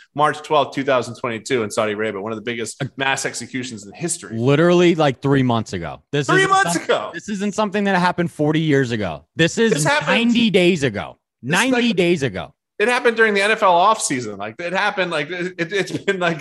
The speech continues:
Speaker 1: it's so, it's so fresh. And he's like, "Oh, I don't wanna get political."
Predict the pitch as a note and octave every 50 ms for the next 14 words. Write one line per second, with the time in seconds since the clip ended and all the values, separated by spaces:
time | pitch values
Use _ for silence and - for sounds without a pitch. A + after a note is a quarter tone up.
0 | - - F#3 - - - - F#3 F#3+ F3 - - - _ _ - - F3+ - E3+
1 | D#3+ - - G#3 G3+ F#3+ - - - E3+ F3+ G3+ G3 E3 C#3 C3 A#2 - - -
2 | - _ _ _ D3 - _ - D#3 D#3 D#3 D#3 D3 C#3+ D3+ C#3 C3+ D3+ D#3+ F#3
3 | F3+ D#3 C#3 C3 C#3+ F3+ G3 F#3 F3 E3+ D#3+ D#3+ D#3 D3+ D3 D3 C#3 C3 - -
4 | C3 C3+ D3+ E3+ E3+ D#3 - C#3+ B2 A2 -